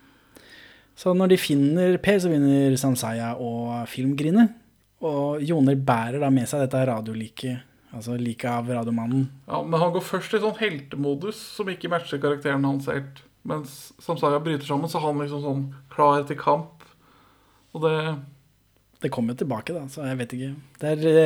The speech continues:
Speaker 1: rar etablering de første fem minuttene av hvem denne karakteren er, og så er han ikke det resten. Det er ikke noe som man liksom beveger seg over. Jeg får i hvert fall ikke følelsen av det.
Speaker 2: Ja, ja, for,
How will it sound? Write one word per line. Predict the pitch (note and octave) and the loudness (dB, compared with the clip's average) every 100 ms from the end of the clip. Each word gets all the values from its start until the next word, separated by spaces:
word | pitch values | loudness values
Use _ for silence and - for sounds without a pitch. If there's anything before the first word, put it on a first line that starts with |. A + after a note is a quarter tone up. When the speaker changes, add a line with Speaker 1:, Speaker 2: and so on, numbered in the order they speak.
| C#3+ | 8
Speaker 1:
rar | C3 D3+ | 6 4
etablering | C#3 D3+ C3+ B2 B2 D3 C3+ - - | 2 0 0 -2 -2 -2 -4 -6 -10
de | C#3+ | -4
første | D3 C#3+ - | -2 -2 -2
fem | C3 B2+ | 0 0
minuttene | A#2+ - D3 C3 - _ _ _ | -2 -4 -8 -8 -14 _ _ _
av | B2+ B2+ | -4 -2
hvem | B2+ B2 | 0 2
denne | A#2+ A#2+ | 2 2
karakteren | A2+ A#2+ - B2 | -2 -6 -6 -6
er, | D#3+ E3+ | -4 -4
og | |
så | C3+ | -4
er | B2 A2+ | -6 -6
han | A#2 | -6
ikke | C3+ | -6
det | A#2+ A#2 | -6 -6
resten. | - - C#3 - _ _ _ _ _ _ - | -8 -8 -10 -12 _ _ _ _ _ _ -8
Det | B2 | -8
er | |
ikke | - | -4
noe | C#3 | -2
som | C#3+ | 0
man | C#3+ D3 | 0 0
liksom | B2+ C3 | 2 2
beveger | C3+ B2+ A#2 A2 A2 | 2 0 0 -4 -6
seg | C#3 | -6
over. | A2+ G#2 A#2 - - _ _ _ _ _ _ _ | -6 -8 -12 -14 -20 _ _ _ _ _ _ _
Jeg | C3 | -8
får | C3+ C#3+ | 0 2
i | |
hvert | C3+ | 2
fall | C#3 | 0
ikke | - | -2
følelsen | C#3 A#2 B2 | -2 -2 -4
av | C#3 | -4
det. | C#3 - | -6 -8
Speaker 2:
Ja, | - - - - _ _ _ - | -8 -8 -10 -18 _ _ _ -8
ja, | D#3+ | -6
for, | D#3 | -6